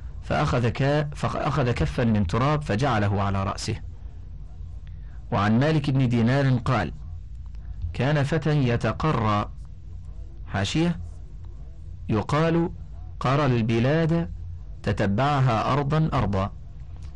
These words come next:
وسار فيها ينظر حالها وأمرها، وتقرى البلاد قراها. انتهت الحاشية.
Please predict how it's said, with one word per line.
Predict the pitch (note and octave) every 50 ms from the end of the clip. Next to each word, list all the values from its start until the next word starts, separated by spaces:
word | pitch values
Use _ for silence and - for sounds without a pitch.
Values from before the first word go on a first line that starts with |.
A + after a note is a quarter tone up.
| - -
وسار | F#2+ F#2+ - C3+ C#3+ D3+ C#3 A#2+
فيها | A2 D3 D3+ D3+ C3+ B2
ينظر | G#2 G#2+ A#2 C#3 D3 C#3 B2+ B2+ C3 A#2+ G#2+
حالها | - - C#3+ C#3+ B2+ A#2+ A#2 A#2 G#2+ G2
وأمرها، | G2+ G2+ - C3+ D3+ C3 A2+ G2+ G2+ A2 F2 - - - - - - - - - - - - - - - - - - - - - - - - - - - - - - - - - - - -
وتقرى | - A2+ A2+ A2 - - - - - - - - - - - - - - - - - - - - - - - G#2 G2+ - D#3 D#3 E3 D3 B2+ B2 A#2+
البلاد | A2 G#2 G2 G2 G2+ G#2+ A2+ C3 C#3+ D#3 E3 E3 E3 F3 F3+ F3+ - - - - - - - - - - - -
قراها. | - A#2 A2 A2+ B2+ C3 A#2+ A2 G#2 G#2 G#2+ G2+ G2+ G2 A2+ - - - - - - - - - - - - - - - -
انتهت | A#2 A#2 A2 - B2 A2 G#2 F#2
الحاشية. | G#2 G#2 - - A#2 G#2+ - - - D#2+